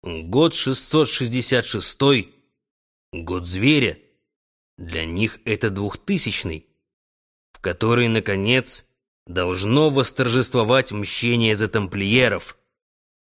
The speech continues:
Антиерусалим — это новый Вавилон, и поэтому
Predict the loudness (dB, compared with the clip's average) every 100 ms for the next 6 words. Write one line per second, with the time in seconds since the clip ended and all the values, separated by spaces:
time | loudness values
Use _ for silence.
0 | _ _ _ -2 0 0 -4 -6 -4 -2
1 | -2 0 2 4 2 -2 _ _ _ _
2 | _ _ _ _ -10 -8 -6 -4 0 2
3 | 2 2 0 0 0 2 4 2 -4 _
4 | -10 -6 -2 0 2 2 4 4 2 -2